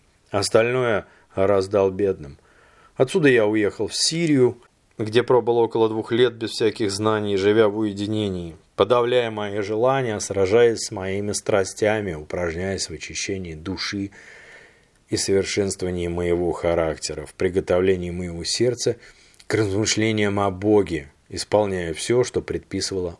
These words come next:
учение суфиев. За эти годы усилилось во мне желание жить в одиночестве, и очищение моего сердца приготовить его к сознанию Бога.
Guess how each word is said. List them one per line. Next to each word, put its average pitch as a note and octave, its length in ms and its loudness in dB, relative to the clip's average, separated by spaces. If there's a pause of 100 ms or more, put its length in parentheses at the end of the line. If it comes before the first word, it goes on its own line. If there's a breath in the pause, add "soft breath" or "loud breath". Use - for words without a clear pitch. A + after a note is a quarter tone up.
(140)
учение D2+ 560 -8
суфиев. - 760 -10 (920)
За G2+ 140 4
эти C3+ 300 2
годы D#3 320 4
усилилось D3 560 4
во B2+ 120 4
мне C3+ 200 2
желание B2+ 560 2
жить A2+ 320 0
в A2 40 0
одиночестве, A2 880 0
и - 180 -4
очищение A#2+ 640 0
моего A2 340 0
сердца B2 460 2
приготовить F#2+ 720 0
его G#2 180 0
к - 60 -8
сознанию G2 540 0
Бога. F#2+ 500 2